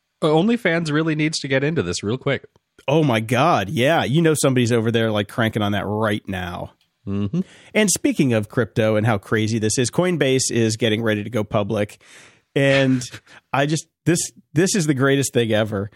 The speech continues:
Speaker 2: So they had to, they basically had to send an email to Satoshi Nakamoto,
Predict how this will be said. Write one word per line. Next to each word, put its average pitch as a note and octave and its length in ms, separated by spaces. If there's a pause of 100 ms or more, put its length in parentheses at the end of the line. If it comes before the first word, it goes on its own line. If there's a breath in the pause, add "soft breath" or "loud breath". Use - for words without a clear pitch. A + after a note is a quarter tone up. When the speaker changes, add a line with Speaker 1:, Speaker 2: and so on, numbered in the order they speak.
(400 loud breath)
Speaker 2:
So E3 560
they E3+ 200
had A3+ 300
to, E3 460
they F3+ 120
basically F3 460
had C#3+ 200
to C#3 60
send C3 320
an B2 80
email B2 320
to B2 100
Satoshi A#2 640
Nakamoto, A2+ 480